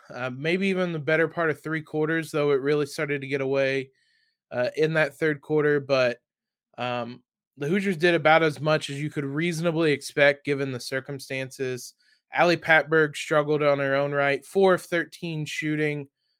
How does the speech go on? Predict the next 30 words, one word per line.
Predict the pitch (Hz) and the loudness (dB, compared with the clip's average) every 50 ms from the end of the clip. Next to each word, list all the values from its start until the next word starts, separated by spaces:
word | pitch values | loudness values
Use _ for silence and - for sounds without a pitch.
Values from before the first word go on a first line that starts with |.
| _ _ | _ _
couple | - - 196 190 196 185 | 0 0 2 2 4 2
rebounds, | 170 170 175 175 165 165 170 165 165 160 160 160 160 156 - 151 | 2 4 2 2 2 4 4 4 4 2 0 -2 -6 -8 -6 -4
no | 156 160 175 180 175 | 0 2 2 2 2
assists, | 156 - - - 160 156 156 156 151 151 - - - - - _ _ _ _ _ _ _ - | 0 -4 -4 -2 0 2 2 2 0 -2 -6 -12 -14 -16 -20 _ _ _ _ _ _ _ -8
uh, | - 127 123 | -8 -6 -4
only | 151 180 185 190 180 | -2 0 2 2 2
ten | 160 - - - 185 180 180 156 | 0 -2 -2 -2 -2 -2 -2 -4
points | - - 175 165 165 160 156 - | -6 -4 -4 -2 -2 -4 -6 -6
on | 139 147 156 151 | -6 -4 -4 -4
the | 151 143 | -4 0
day. | 139 139 135 135 131 127 127 123 _ _ _ _ _ _ _ _ _ _ - | 2 4 4 4 4 0 -2 -6 _ _ _ _ _ _ _ _ _ _ -2
Like | 151 156 160 180 | -2 0 2 4
I | 170 | 2
said, | 160 - - 165 151 143 | 2 2 0 0 0 0
with | 139 143 156 151 151 147 139 - - | 0 0 0 2 2 0 -2 -4 -10
Mackenzie | 151 143 - - 214 208 208 | -10 -4 2 2 2 4 4
Holmes | 190 170 185 185 185 180 175 | 2 4 4 4 4 4 4
out, | 175 175 175 170 - | 6 6 6 4 0
you | 151 156 | -4 -4
need | 160 156 147 - | -4 -4 -6 -6
Patberg, | - - 175 170 165 - 156 165 165 160 160 156 | 0 2 4 4 4 2 0 0 0 0 0 -2
you | 147 151 | -4 -4
need | 151 151 139 131 | -4 -4 -4 -2
Berger. | 135 156 160 156 147 160 156 | 0 0 2 2 0 -2 -2
You | 160 160 160 | -2 0 2
really | 170 180 185 180 180 | 4 4 4 4 2
need | 180 175 165 | 0 -2 -2
the | 151 156 151 | -2 -2 -2
entire | 156 156 156 156 156 151 151 147 143 139 | -2 -4 -2 0 2 2 4 2 0 0
starters | - - - - 147 143 147 147 143 143 143 139 135 - - - | -4 -6 -2 0 2 2 4 2 2 0 0 0 -2 -6 -14 -20